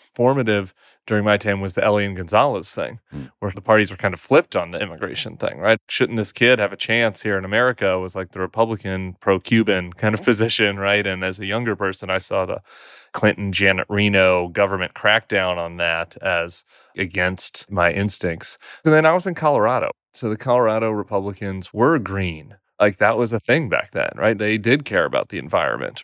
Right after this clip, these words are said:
Speaker 1: So that was something I cared about. I get into in the book. Obviously, I was crossways of the party on gay stuff. So, uh, that was, I think, the main issue. But at the time, I had some earnest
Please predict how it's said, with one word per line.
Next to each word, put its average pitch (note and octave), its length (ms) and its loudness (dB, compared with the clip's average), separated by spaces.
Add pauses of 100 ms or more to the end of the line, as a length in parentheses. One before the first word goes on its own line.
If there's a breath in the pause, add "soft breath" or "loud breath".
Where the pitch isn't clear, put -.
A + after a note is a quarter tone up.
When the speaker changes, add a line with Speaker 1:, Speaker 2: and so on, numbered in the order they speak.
Speaker 1:
So - 140 -4
that G2 120 2
was - 80 -4
something F#2+ 300 -4
I F#2 100 -2
cared F2+ 260 -2
about. G2+ 360 2 (360 soft breath)
I G2+ 60 2
get G2 160 4
into F#2+ 240 0
in F2 80 0
the E2+ 60 -2
book. F2+ 260 0
Obviously, F2+ 400 -2
I E2+ 60 2
was E2 100 -4
crossways F2 460 0
of F#2 60 -14
the F#2+ 60 -18
party E2+ 280 0
on E2 100 -8
gay F#2 200 2
stuff. - 440 -4
So, - 460 0
uh, G2 100 -6
that E2+ 220 2
was, F2 360 -6
I D#2 60 0
think, F#2+ 220 -6
the G2 80 -10
main G2 200 2
issue. G#2 280 2
But B2 100 4
at C3 80 4
the E3+ 80 0
time, D#3+ 400 0
I A2+ 120 4
had A2+ 340 0
some G2+ 180 -12
earnest G#2 540 -2